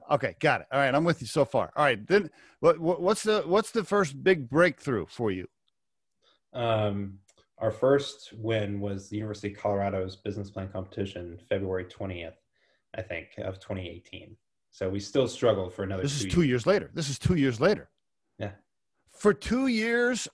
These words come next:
Speaker 1: are you working on this thing? You're not working anywhere else to, to get any personal income. You're still, you're just surviving.
Speaker 2: So I eventually started working for Uber corporate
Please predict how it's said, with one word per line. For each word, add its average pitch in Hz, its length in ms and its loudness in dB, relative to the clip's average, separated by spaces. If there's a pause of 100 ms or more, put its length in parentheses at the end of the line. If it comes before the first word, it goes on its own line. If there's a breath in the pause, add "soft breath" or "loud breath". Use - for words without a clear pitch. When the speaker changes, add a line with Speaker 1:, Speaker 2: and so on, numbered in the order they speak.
Speaker 1:
are 156 140 4
you 196 220 0
working 214 300 6
on 208 100 -2
this 214 160 -2
thing? 208 140 0
You're 175 100 2
not 185 140 4
working 165 260 4
anywhere 180 420 4
else 160 240 4
to, 143 120 0
to 135 160 -6
get 143 140 4
any 147 160 6
personal 135 360 -2
income. 143 280 2
You're 135 100 0
still, 151 180 -4
you're 147 160 0
just 156 260 -4
surviving. 127 540 4 (640 soft breath)
Speaker 2:
So 139 140 6
I 143 60 10
eventually 151 420 4
started 127 260 2
working 117 220 -2
for 107 180 -6
Uber 113 480 -6
corporate - 340 -6